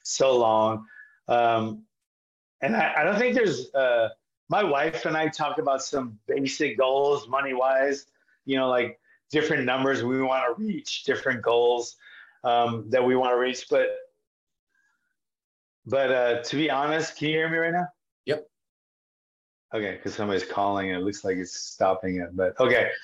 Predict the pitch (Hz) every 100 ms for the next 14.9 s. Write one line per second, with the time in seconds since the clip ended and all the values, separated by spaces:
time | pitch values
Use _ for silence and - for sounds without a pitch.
0 | - _ 131 127 120 117 113 _ _ -
1 | _ _ _ 117 135 131 123 120 117 -
2 | _ _ _ _ _ _ _ _ _ _
3 | _ _ _ - _ - - 156 180 160
4 | 185 156 127 123 123 131 135 143 131 123
5 | - - - _ 135 - 151 - - 107
6 | 101 147 165 - 123 104 113 143 165 160
7 | - 170 165 131 120 117 117 _ _ _
8 | _ _ _ _ _ _ _ _ _ 135
9 | 143 117 131 - 131 107 92 - _ _
10 | _ _ - 120 107 135 147 143 123 135
11 | 147 143 143 120 131 131 120 - 147 143
12 | 139 139 - _ _ _ _ _ 127 120
13 | 120 117 127 135 131 127 117 - 135 113
14 | 110 110 120 131 127 123 113 - -